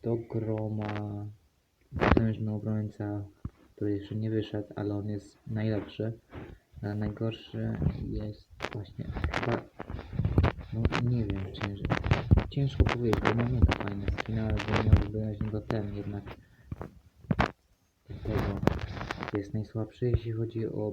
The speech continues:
Baza, no to ten, gdzie on jest, ten Kaiju. E, Griff. Te właśnie wszystkie skiny są fajne, ale jak mam wybrać, mam ten rekordowy.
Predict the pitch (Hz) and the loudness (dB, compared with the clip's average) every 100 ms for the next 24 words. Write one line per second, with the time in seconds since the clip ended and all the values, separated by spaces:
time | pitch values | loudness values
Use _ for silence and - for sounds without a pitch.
0 | 107 110 110 107 110 107 107 107 - - | -6 -6 -4 -6 -8 -8 -8 -10 -10 -10
1 | 104 104 101 101 - 101 101 101 101 101 | -8 -6 -8 -10 -8 -8 -8 -8 -8 -10
2 | - - 101 98 98 - 101 101 - 104 | -10 -8 2 6 6 4 -2 -6 -6 -6
3 | 101 110 120 - - - - - - - | -2 2 0 0 0 2 2 0 -6 -6
4 | - - 101 101 110 110 110 107 - - | -6 -4 -4 -4 -2 0 0 0 -6 -14
5 | - - - _ - - - - _ _ | -20 -20 -20 _ -12 -10 -8 -10 _ _
6 | _ _ _ _ _ - 107 101 98 104 | _ _ _ _ _ -2 0 0 -4 -6
7 | 104 - - - 98 - - 104 - 110 | -8 -12 -18 -16 -14 -12 -10 -8 -6 -6
8 | 104 101 104 - 107 107 104 104 104 110 | -2 -2 -2 -2 0 4 4 2 -2 0
9 | 110 104 104 101 101 - 104 104 104 - | 0 2 -4 -4 -8 0 0 0 -8 -14
10 | - - 101 101 | -14 -8 -6 -4